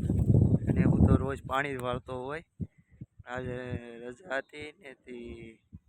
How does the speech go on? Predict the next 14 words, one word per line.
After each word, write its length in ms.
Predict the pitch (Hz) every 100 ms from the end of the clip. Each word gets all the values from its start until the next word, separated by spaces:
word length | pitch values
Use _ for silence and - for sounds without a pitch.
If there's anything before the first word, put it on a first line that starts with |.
| _ _ - - - -
નકર 340 | 127 - 131
તો 120 | -
હું 280 | 127 127 120
હીરા 260 | 120 135 131
ગામમાં 400 | 131 131 131 127
વયો 220 | 127 135
જાઉં. 240 | 123 135 _ _ - - _ _ _ _
તો 60 | 160
ટાઈમ 320 | 151 131 143
ય 80 | 143
ન 80 | 135
મળે 300 | 135 127 131
બ્લોગ 280 | 117 123 127
બનાવવાનો. 640 | 117 123 127 127 131 131